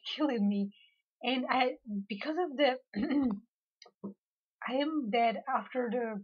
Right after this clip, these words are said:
performances, so I don't know how it would be <clears throat> after watching the music, the actual music video. So yeah, so I can, I just can't wait it, can't wait to see it, because, you know,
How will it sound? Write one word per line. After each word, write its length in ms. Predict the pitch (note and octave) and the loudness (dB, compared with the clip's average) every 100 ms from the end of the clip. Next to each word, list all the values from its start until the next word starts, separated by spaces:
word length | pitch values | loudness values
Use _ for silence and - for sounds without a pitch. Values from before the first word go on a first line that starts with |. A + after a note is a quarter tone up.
| - | -2
performances, 720 | B3+ C4 B3+ A3+ G3+ G#3 G3 | 0 0 -2 -4 -4 -6 -6
so 220 | A3+ A3+ B3 | -4 -4 0
I 80 | A3+ | 0
don't 160 | C4 | 0
know 200 | C4+ B3 - | 0 -2 2
how 180 | A#3+ C4 | 2 2
it 60 | |
would 180 | A#3 G#3 | -2 0
be 240 | G#3+ G#3+ G3+ - _ | 0 -2 -8 -12 _
<clears throat> 240 | _ _ - | _ _ 0
after 1400 | - D4+ D4+ B3 G3+ - _ _ _ _ - - - B3+ | 4 6 6 6 0 -6 _ _ _ _ -20 -8 -6 0
watching 400 | B3+ A#3+ A#3+ A3+ | 2 2 0 -2
the 80 | G#3+ | -2
music, 380 | G#3+ B3+ B3+ G#3 | 0 -2 -4 2
the 80 | A#3 | 4
actual 380 | A3+ - A#3 A3+ | 4 2 -2 -2
music 400 | G#3+ A#3 C#4 A#3+ | -2 -4 -4 -4
video. 460 | A#3 A#3+ G3 F#3+ F#3+ - _ _ _ _ _ | -4 0 0 0 -4 -16 _ _ _ _ _
So 460 | A3 G#3+ G3+ G#3 - - - _ - | -4 -2 -2 -4 -6 -18 -18 _ -6
yeah, 240 | G#3+ A3+ G#3 | 0 0 0
so 140 | G#3+ A#3+ | -4 2
I 140 | A#3+ | 4
can, 220 | D4+ E4+ D#4+ | 4 4 4
I 140 | A#3+ E4 | 4 4
just 160 | F#4+ - | 0 0
can't 180 | B3+ | 0
wait 220 | A#3+ B3+ B3 | 2 2 2
it, 200 | G#3+ A3+ - G3+ | 0 -2 -6 -8
can't 160 | A#3 G#3+ | -4 -2
wait 240 | A#3 A#3 | -2 -4
to 80 | A3+ | -8
see 300 | G3+ A#3 A3 | -6 -4 -2
it, 80 | G#3 | -2
because, 520 | G#3+ G3+ G#3+ G#3+ G#3 G3+ - _ _ _ _ - | -4 -2 -2 -2 -2 -6 -12 _ _ _ _ -6
you 120 | A3 | 0
know, 340 | G3+ F#3+ G3 | 0 0 -4